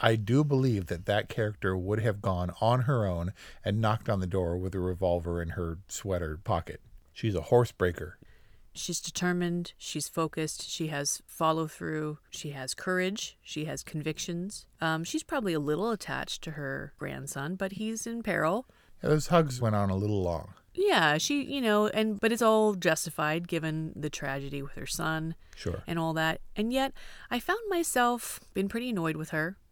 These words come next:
Speaker 2: a, a lot of the time. And I don't know how much of that had to do with the fact that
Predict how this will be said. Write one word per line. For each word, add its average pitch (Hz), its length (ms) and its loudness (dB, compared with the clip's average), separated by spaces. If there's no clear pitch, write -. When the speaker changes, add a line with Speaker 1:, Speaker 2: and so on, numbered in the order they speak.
Speaker 2:
a, 180 220 8
a 175 60 2
lot 165 160 4
of 160 80 -2
the - 100 -6
time. 160 400 -2
And 202 260 2
I 202 80 2
don't 226 160 0
know 220 120 2
how 208 180 0
much 196 200 2
of 175 60 -4
that 170 220 4
had 165 220 0
to 156 60 -4
do 151 200 -2
with 151 100 -4
the 143 80 -10
fact 147 400 -2
that 139 320 -2